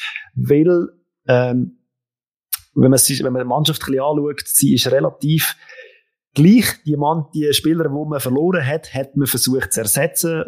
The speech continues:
positionsgetreu und wichtig, was eine Stärke ist. Man hat sie können, die beiden aussen behalten.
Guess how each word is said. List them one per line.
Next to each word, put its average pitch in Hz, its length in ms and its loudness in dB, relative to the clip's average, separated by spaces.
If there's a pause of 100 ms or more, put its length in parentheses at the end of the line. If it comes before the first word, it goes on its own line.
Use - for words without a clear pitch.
(140)
positionsgetreu 185 1120 0
und 139 400 -4 (180)
wichtig, 160 600 0
was 123 160 -2
eine 120 80 -2
Stärke 143 440 -2
ist. 135 140 -8
Man 120 80 -4
hat 123 160 -6
sie 131 80 -8
können, 127 300 -2
die 120 80 -4
beiden 117 280 -2
aussen 170 320 0
behalten. 165 480 -2